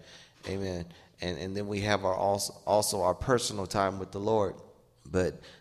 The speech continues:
he is to be the focus. He says, "All of the burnt offerings and sacrifices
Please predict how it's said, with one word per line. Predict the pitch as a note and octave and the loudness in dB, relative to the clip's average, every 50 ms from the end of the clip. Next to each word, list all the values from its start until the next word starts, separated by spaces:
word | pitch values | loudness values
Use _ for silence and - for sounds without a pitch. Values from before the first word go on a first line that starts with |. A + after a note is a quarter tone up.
| _ _ _ _ - | _ _ _ _ -18
he | - - - - C#3 B2+ B2 | -10 -6 -6 -4 -2 0 0
is | A2+ A2 G#2 - | 0 0 0 -2
to | - - | -6 -6
be | - G#2+ A2 | -6 -6 -6
the | G2+ G2 G2 | -6 -8 -10
focus. | - - - A#2+ A2+ G#2 - - - - - - - - - - - - _ _ - - - _ _ | -8 0 2 2 2 2 -2 -8 -8 -4 -2 0 0 0 -2 -6 -12 -20 _ _ -20 -20 -20 _ _
He | - A#2 A#2 | -2 0 0
says, | - A#2+ G#2+ - - - | 2 0 0 -2 0 2
"All | G#2 A#2 C3 C#3 C#3 | 4 6 6 6 6
of | C3 | 4
the | A#2 A2 | 2 2
burnt | G2+ A#2 A#2+ A#2+ A#2+ A#2 | 4 4 4 6 6 6
offerings | A#2 A#2 A#2 - A#2 A2 A2 | 6 6 6 4 0 -2 -2
and | G#2 G2 | -4 -4
sacrifices | - - A#2+ B2+ B2 - G2+ G2 - - F2+ F2 E2+ E2+ - - E2 E2+ - - - | 0 0 0 0 0 -2 -6 -6 -2 -2 0 0 0 -2 -4 -6 -8 -8 -8 -10 -12